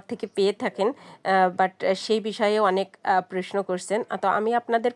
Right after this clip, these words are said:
প্রশ্নের উত্তর দিতে না পারার জন্য সরি, কারণ আমার, আহ, ফোনে প্রবলেমের কারণের জন্য আমি বেশ কিছুদিন যাবৎ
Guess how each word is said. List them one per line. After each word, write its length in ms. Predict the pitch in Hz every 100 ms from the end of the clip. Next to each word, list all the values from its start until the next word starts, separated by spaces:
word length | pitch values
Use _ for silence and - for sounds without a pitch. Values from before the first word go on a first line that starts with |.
| -
প্রশ্নের 340 | 202 - 220
উত্তর 360 | 202 190 - 220 240 - - -
দিতে 260 | 196 226 226
না 140 | 226
পারার 320 | 208 196 190
জন্য 260 | 185 185 190
সরি, 380 | - 208 180 233
কারণ 300 | - 196 208 202
আমার, 300 | 202 196 208 202
আহ, 360 | - 196 185 180
ফোনে 320 | 175 233 220
প্রবলেমের 500 | 226 233 214 226 226
কারণের 460 | 208 185 185 190 185
জন্য 280 | 190 208 254
আমি 280 | - 196
বেশ 240 | 185 180 -
কিছুদিন 400 | 202 - 190 196
যাবৎ 280 | 185 202